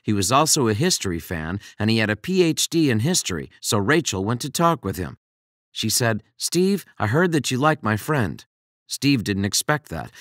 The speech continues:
He thought that no one ever noticed that. He got nervous and said, "Who told you that? That's totally incorrect." Rachel, "You are a terrible liar. Everyone knows how you were attracted to her."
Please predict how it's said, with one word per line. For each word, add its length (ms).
He 120
thought 240
that 180
no 220
one 120
ever 200
noticed 420
that. 240
He 100
got 200
nervous 480
and 100
said, 260
"Who 120
told 300
you 120
that? 220
That's 220
totally 360
incorrect." 600
Rachel, 420
"You 200
are 60
a 100
terrible 520
liar. 400
Everyone 380
knows 320
how 100
you 160
were 100
attracted 500
to 80
her." 260